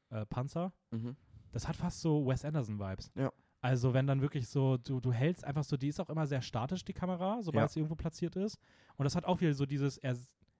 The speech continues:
Speaker 1: er, er als Mensch ist irgendwo und von dort beobachtet er einfach. Und er guckt in diesen Weltausschnitt und das sieht er. Und er konzentriert sich dabei auch so auf Einzelaspekte und denkt so die Welt drumherum weg, weil es ist auch, irgendwie ist diese Welt immer sehr leer.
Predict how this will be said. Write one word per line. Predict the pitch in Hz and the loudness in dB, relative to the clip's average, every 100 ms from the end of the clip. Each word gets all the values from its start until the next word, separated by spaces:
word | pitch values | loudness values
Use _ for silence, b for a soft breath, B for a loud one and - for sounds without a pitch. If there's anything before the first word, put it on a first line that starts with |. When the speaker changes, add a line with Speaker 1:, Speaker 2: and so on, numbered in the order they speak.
| - | -2
Speaker 1:
er, | 123 - - - _ - | -2 -2 -14 -20 _ -8
er | 156 185 | 0 2
als | 160 147 | 2 0
Mensch | 139 156 - | 0 0 0
ist | 208 | -4
irgendwo | 214 202 202 196 | -2 0 2 2
und | 170 135 | 0 -2
von | 147 | 2
dort | 147 147 | 2 0
beobachtet | 143 127 110 113 | 0 0 0 -4
er | 101 | -6
einfach. | 98 107 | -8 -6
Und | 113 | -4
er | 117 117 | -4 -4
guckt | - - - | -2 -2 -2
in | 165 | -4
diesen | 156 143 _ - - | -4 -6 _ -18 -2
Weltausschnitt | 127 180 180 180 - 180 185 b b b b | 2 2 2 -2 0 -2 -2 b b b b
und | 139 135 | -2 0
das | 120 | 0
sieht | 131 143 | -2 -2
er. | 110 | -2
Und | 107 | -2
er | 123 | -2
konzentriert | - 147 143 - 175 | 0 0 -2 -2 -4
sich | 156 | -2
dabei | 139 135 | -2 0
auch | 135 | -2
so | 123 | -4
auf | 113 143 | -4 -2
Einzelaspekte | 175 113 113 - 117 - 147 b b b | -2 -4 -6 -6 -4 -2 -2 b b b
und | 123 127 | 0 2
denkt | 151 | 0
so | - | 0
die | 127 120 | 0 2
Welt | 139 156 | 2 2
drumherum | 135 123 113 110 | 2 2 2 0
weg, | 127 - - | -2 -2 -6
weil | 113 104 | -4 -2
es | 107 - | -4 -10
ist | 117 | -6
auch, | 127 - - | -6 -6 -8
irgendwie | 135 131 135 | -4 -2 -2
ist | 117 | -2
diese | 127 117 | -4 0
Welt | 131 127 | 0 0
immer | 120 | -2
sehr | 117 113 | 0 -2
leer. | 117 95 | 0 -2